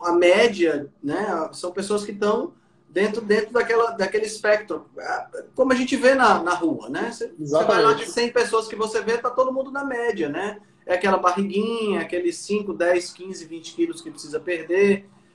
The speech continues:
Speaker 1: No seu caso, é a síndrome metabólica. Então, quer dizer, a, a, a abordagem de mudança do estilo de vida, ela dá um resultado muito, muito positivo, sem você ter que botar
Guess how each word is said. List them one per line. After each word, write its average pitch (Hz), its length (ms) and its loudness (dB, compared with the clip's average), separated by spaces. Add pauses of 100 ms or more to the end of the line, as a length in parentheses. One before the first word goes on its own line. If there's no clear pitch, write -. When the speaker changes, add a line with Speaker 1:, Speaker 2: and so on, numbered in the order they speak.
(120)
Speaker 1:
No 175 120 4
seu 202 220 4
caso, 175 360 6
é 165 40 2
a 160 60 0
síndrome 165 400 -6
metabólica. 170 760 0
Então, 185 160 -10
quer 202 100 -4
dizer, 170 340 -4 (320)
a, 170 120 -6
a, 170 580 -2 (180)
a 185 40 2
abordagem 202 840 -2
de 160 140 -6
mudança 170 460 -2
do 175 80 -4
estilo 165 300 -8
de 143 120 -10
vida, 196 340 -6
ela 180 140 4
dá 196 300 4
um 247 60 0
resultado 180 600 0
muito, 208 400 -8 (120)
muito 202 220 -12
positivo, 202 720 -8 (380)
sem 277 260 2
você 403 260 2
ter 220 160 2
que 214 100 -2
botar 175 720 4